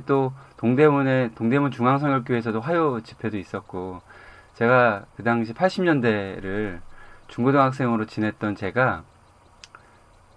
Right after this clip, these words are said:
좀 다녔었죠.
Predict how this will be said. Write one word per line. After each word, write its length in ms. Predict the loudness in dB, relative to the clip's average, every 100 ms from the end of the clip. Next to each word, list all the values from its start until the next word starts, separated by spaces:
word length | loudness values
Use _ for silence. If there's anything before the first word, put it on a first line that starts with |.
| _ _ _ _ _ _ _ _ _ _ _ _ _
좀 180 | -4 -2
다녔었죠. 720 | 2 2 2 0 -2 -6